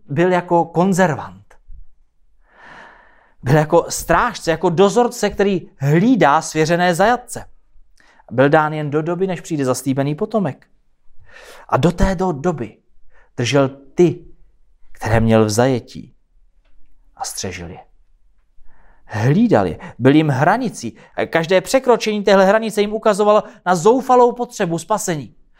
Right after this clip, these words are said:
na zoufalou potřebu milosti, na velikost jejich hříchu.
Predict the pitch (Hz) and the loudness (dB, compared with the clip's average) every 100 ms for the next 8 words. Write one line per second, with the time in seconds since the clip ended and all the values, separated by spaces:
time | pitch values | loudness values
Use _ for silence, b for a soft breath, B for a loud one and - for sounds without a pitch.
0 | b b 147 147 233 233 220 208 196 202 | b b 0 4 2 2 0 0 -4 -2
1 | 190 190 226 262 - 139 - B 127 131 | 0 2 4 2 0 -8 -10 B -2 0
2 | 127 208 262 233 226 202 196 165 160 277 | 2 0 2 0 0 2 2 0 0 -2
3 | 254 - | -2 -14